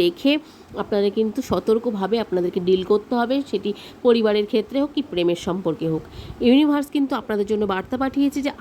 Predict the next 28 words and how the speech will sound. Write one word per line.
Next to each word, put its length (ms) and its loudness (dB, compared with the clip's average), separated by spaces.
আপনাদের 380 -2
এই 180 4
সময়টির 460 0
পর 120 0
থেকে, 220 -2
এই 80 8
এক 80 -8
মাসের 300 0
এই 140 2
সময়টির 420 0
পর 100 0
থেকে 240 -2
কিন্তু 180 0
আপনাদের 340 0
অত্যন্ত 400 0
ভালো 200 2
সময় 280 -2
আবার 160 -2
হতে 200 2
চলেছে 340 0
এবং 120 2
অত্যন্ত 380 -2
ভালো 160 0
ফলও 340 0
কিন্তু 260 0
আপনারা 280 -2
পেতে 260 -4
চলেছেন। 300 -4